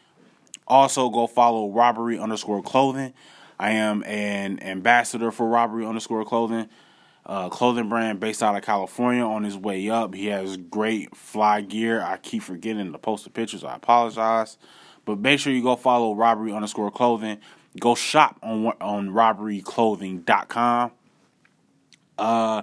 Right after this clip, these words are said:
and use my discount promo code bout ten. That's B O U T and then the number ten. All together, no spaces. This has been a P S A from your friendly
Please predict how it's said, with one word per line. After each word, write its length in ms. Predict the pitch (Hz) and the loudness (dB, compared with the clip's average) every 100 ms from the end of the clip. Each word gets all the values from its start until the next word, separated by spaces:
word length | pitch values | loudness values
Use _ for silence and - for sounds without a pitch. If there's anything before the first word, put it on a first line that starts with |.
| - - - | -8 -20 -8
and 100 | 101 | 2
use 160 | 127 131 | 2 2
my 140 | 127 | 0
discount 600 | 127 135 135 123 - _ | -2 0 2 2 -2 _
promo 280 | - 127 123 | 0 0 0
code 380 | 127 120 123 101 _ - | 0 0 0 -4 _ 0
bout 300 | 110 113 - | 2 2 -2
ten. 280 | 127 110 | -4 -2
That's 180 | 90 87 | -4 -8
B 200 | - 113 | -2 0
O 180 | 104 110 | 0 -4
U 200 | 107 110 | -2 -4
T 380 | - 120 113 113 _ _ _ - | -2 -2 -2 -4 _ _ _ -14
and 180 | 101 95 | -10 -6
then 220 | 104 101 | -4 -4
the 180 | 92 98 | -4 -4
number 320 | 98 101 98 | -4 -4 -6
ten. 460 | - 117 117 113 - _ _ _ _ - | -6 -4 -4 -4 -10 _ _ _ _ -4
All 220 | 95 104 | 0 0
together, 420 | - 107 107 104 | 0 -2 -2 -2
no 200 | 98 101 | -4 -6
spaces. 600 | - 101 87 67 71 - _ _ _ _ _ _ - | -6 -6 -8 -10 -16 -18 _ _ _ _ _ _ 2
This 240 | 139 143 | 2 4
has 200 | 139 127 | 0 0
been 500 | 123 135 131 120 110 - _ _ _ _ _ _ _ _ _ _ _ _ | 0 0 2 0 -4 -10 _ _ _ _ _ _ _ _ _ _ _ _
a 60 | - | -18
P 320 | - - 156 | -12 0 0
S 180 | 135 - | 0 -4
A 300 | 98 80 - _ _ _ _ _ _ _ _ _ _ _ _ | -8 -10 -18 _ _ _ _ _ _ _ _ _ _ _ _
from 440 | - - 127 120 | -12 0 2 2
your 220 | 117 113 104 | 0 -2 -4
friendly 840 | - - 135 135 131 127 123 | -10 -4 -2 0 -2 -2 -2